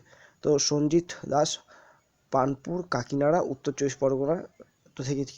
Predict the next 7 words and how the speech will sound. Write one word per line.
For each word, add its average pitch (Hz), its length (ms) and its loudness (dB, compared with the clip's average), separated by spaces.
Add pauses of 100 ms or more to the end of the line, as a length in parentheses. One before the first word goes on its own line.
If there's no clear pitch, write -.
থেকে 143 200 0
কিন্তু 151 220 -2
তিনি 156 200 2
এই 147 80 4
প্রশ্নটি 143 400 -4 (340)
করেছিলেন 156 440 2
এবং 139 180 -2